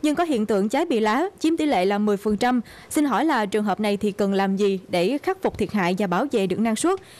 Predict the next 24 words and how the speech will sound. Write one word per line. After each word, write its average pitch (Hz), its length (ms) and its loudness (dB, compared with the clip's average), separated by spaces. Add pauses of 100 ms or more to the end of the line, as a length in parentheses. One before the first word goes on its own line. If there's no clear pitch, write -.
(140)
Vì 254 120 2
bệnh 214 240 2
này 226 140 0
hiện 202 200 0
nay 240 180 0
phát 220 220 -4
triển 226 240 2
mạnh 180 280 0 (140)
và 208 160 2
tôi 233 160 0
sợ 175 200 0
là 190 200 0
chúng 262 200 -2
lây 302 120 2
lan 226 200 0
mạnh. 165 220 -2 (600)
Dạ, 208 160 -2
xin - 160 0
được 226 100 0
mời 202 160 0
Phật-, - 260 -8
thạc 208 200 -2
sĩ 202 200 0
ạ. 262 80 -2